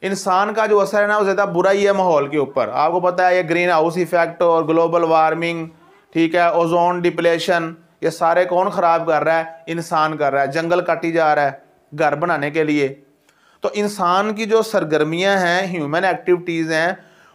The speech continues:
उनकी वजह से हमारे माहौल पे क्या असर पड़ता है वो हम लोग इस एनवायरनमेंटल केमिस्ट्री में पढ़ते हैं।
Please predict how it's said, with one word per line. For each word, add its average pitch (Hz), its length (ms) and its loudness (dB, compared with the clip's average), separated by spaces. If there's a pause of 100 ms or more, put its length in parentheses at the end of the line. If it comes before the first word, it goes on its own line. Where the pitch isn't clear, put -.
(120)
उनकी 208 340 -4
वजह 190 280 2
से 208 160 0
हमारे 180 440 2
माहौल 175 380 2
पे 190 180 -2
क्या 190 260 0
असर 190 300 0
पड़ता 165 380 0
है 180 140 -2 (280)
वो 170 140 -2
हम 165 220 -2
लोग 165 220 0
इस 180 280 -6
एनवायरनमेंटल 170 760 -2
केमिस्ट्री 151 420 -8
में 160 180 -6
पढ़ते 120 320 -6
हैं। 95 160 -18